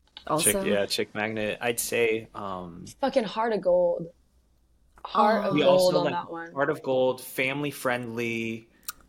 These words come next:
Speaker 2: um,
Speaker 3: Mm-hmm.
Speaker 2: ve-,
Speaker 3: Um,
Speaker 2: very kind
Speaker 3: sincere.
Speaker 2: person. Sincere, yeah.
Speaker 3: Yeah.
Speaker 1: He's very family friendly. You could put him on a P G show and he would be just
Speaker 2: Yeah.
Speaker 1: fine. Like, he would keep
Speaker 3: He
Speaker 1: it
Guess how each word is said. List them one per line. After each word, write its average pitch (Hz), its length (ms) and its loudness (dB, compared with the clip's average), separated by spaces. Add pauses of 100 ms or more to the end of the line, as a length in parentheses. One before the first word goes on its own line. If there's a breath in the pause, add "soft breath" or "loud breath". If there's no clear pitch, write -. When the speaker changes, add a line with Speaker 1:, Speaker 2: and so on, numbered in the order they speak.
(100)
Speaker 2:
um, 101 880 0 (420)
Speaker 3:
Mm-hmm. 185 460 6 (840)
Speaker 2:
ve-, 110 280 -2
Speaker 3:
Um, 190 280 4
Speaker 2:
very 123 440 0 (160)
kind - 300 2
Speaker 3:
sincere. 196 380 2
Speaker 2:
person. 208 160 -10 (400)
Sincere, 101 480 -2
yeah. 101 200 -6 (140)
Speaker 3:
Yeah. 185 240 2 (540)
Speaker 1:
He's 277 320 0
very 180 320 0
family 147 400 -4
friendly. 135 300 -2
You 185 80 -2
could - 120 0
put 262 120 0
him 196 80 2
on 160 80 0
a 147 40 -4
P 175 240 -6
G 160 200 0
show 139 300 2
and 139 100 -2
he 160 60 -2
would 147 80 -2
be 147 120 -2
just 143 220 2
Speaker 2:
Yeah. - 40 -2
Speaker 1:
fine. 131 360 -2
Like, 156 180 -2
he 160 160 0
would 147 160 2
keep 294 260 4
Speaker 3:
He 151 60 6
Speaker 1:
it - 320 0